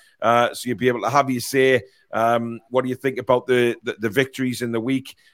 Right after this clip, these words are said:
Uh, obviously, Aston Villa coming up as well this weekend. So there's a lot to talk about on the fan forum. So, uh, join, uh,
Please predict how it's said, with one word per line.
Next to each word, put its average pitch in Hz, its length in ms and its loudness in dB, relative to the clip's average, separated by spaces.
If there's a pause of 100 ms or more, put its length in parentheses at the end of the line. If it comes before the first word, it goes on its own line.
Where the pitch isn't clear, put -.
(140)
Uh, 110 200 0
obviously, 127 340 0
Aston 123 300 0
Villa 131 200 4
coming 131 280 0
up 131 140 0
as 113 100 -6
well 127 200 4
this 135 220 -2
weekend. 127 400 0
So 123 340 0 (220)
there's 110 140 -8
a 135 80 6
lot 165 220 6
to 151 80 -4
talk 160 280 4
about 147 280 4
on 147 160 2
the 143 80 0
fan 135 240 4
forum. 120 400 4
So, 120 320 0
uh, 120 220 6 (360)
join, 143 380 2
uh, 131 240 4